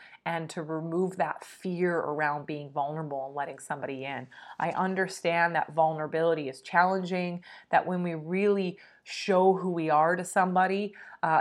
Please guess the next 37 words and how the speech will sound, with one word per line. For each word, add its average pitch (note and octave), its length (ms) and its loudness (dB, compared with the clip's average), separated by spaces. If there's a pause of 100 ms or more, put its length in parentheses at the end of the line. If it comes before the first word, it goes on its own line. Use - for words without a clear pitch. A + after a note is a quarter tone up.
that F3 280 4
the F3 80 0
fear G3+ 540 2
of E3 420 4
losing F#3 680 0
them D3+ 340 -2
or D#3+ 180 -2
them F3 340 0 (220)
rejecting F3 680 2
us D3 200 0
becomes F3 480 -6
so G3+ 280 0
much F#3+ 240 -2
more D#3+ 280 -2
impactful, F3+ 520 -4
so F3+ 160 -4
much E3+ 260 -4
greater, F3+ 400 0
and D3 160 -6
so F3+ 240 -2
much F3+ 240 -2
scarier. G#3+ 640 2
Heck, A3 220 0
it's - 160 -8
really A#3+ 340 2
scary, C#3+ 480 -2 (340)
but F3+ 180 -8
that G#3+ 180 4
is C4+ 160 -4
love, B3 420 0 (480)
right? G3 220 -4
Love A#3+ 440 2
is A3+ 180 0
that F#3+ 260 -2
rawness, F#3+ 720 -2
that - 220 -2
realness, A3+ 720 -2